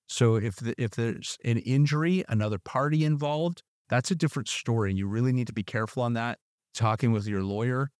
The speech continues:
talking with your insurance agent, and don't rush to just write somebody a check 'cause that can make it look like you're guilty and you may not even be. You might feel bad, but you might not even be liable for what their damages were. So,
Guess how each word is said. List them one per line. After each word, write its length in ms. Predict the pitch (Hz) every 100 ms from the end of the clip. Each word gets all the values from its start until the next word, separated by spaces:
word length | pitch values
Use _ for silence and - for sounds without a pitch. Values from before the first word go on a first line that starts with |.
| _
talking 400 | - 107 104 -
with 180 | 104 95
your 100 | -
insurance 500 | - - 120 131 123
agent, 360 | 131 131 135 139 _ _ _ -
and 180 | 107
don't 320 | 101 117 127 101
rush 360 | 117 113 -
to 100 | 117
just 240 | 98 104 -
write 240 | 107 110 -
somebody 360 | 123 117 110
a 60 | 95
check 400 | - - 110 - _ _ _ _
'cause 120 | 110
that 160 | 107 101
can 100 | 110
make 140 | 110
it 80 | 104
look 180 | 117 113
like 180 | 107 95
you're 140 | 95
guilty 400 | 98 110 120 -
and 140 | 120
you 80 | 110
may 160 | 110 127
not 160 | 135
even 240 | 123 110 101
be. 220 | 110 101
You 100 | 98
might 180 | 127 - -
feel 160 | 135
bad, 280 | 120 101 101
but 160 | 101 -
you 60 | 113
might 100 | 113
not 160 | 107
even 180 | 104 101
be 100 | 101
liable 520 | 101 98 107 107 107 98
for 200 | - 101
what 240 | 101 98
their 140 | 101
damages 500 | 98 98 101 104 131
were. 220 | - 156 156 _ _ _ _ _ _ _ _ _ _ _ -
So, 380 | - 135 120